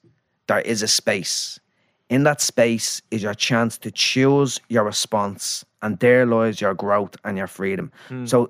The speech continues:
Speaker 1: the stimulus is just a forced dart, something crap happening in your life, a stressor. And it could be an internal, it could be a
Speaker 2: Hmm.
Speaker 1: thought in your head, or worrying about the future, or worrying about money and stuff. But that's the forced dart. You're like, "Oh, shit."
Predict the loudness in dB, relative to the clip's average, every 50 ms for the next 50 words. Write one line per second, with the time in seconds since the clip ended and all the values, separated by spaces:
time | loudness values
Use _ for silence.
0 | -2 -6 -4 -4 -2 0 2 2 4 2 2 0 -2 -6 -6 -6 -6 -6 -6 -8
1 | -4 0 0 0 0 2 0 0 0 0 0 -4 -6 -8 -8 -8 -8 -10 -10 -4
2 | 0 0 0 0 -2 -4 -2 -2 -2 0 -2 -4 -4 -4 -2 0 0 0 0 -2
3 | -4 -8 -8 -6 -2 0 0 0 0 0 -2 -2 -4 -2 -2 0 0 2 2 2
4 | 2 0 -2 -2 -4 -4 -4 -2 -2 -2 -2 -2 0 0 0 0 -2 0 0 2
5 | 2 2 2 0 -2 -4 -4 -4 -2 0 0 2 2 2 2 2 0 -2 -2 -2
6 | 0 -2 -2 -2 -2 -2 -4 -4 -8 -4 0 0 0 0 0 0 0 0 0 0
7 | 0 0 0 0 -2 0 0 0 0 0 0 0 -2 -2 -4 -4 -4 -6 -6 -6
8 | -8 -14 -20 -20 -20 -20 _ -6 -4 -2 -2 0 -2 -2 0 0 0 0 0 2
9 | 2 2 2 0 0 -4 -8 -8 -6 -6 -6 -6 -6 -8 -10 -12 -12 -10 -8 -8
10 | -10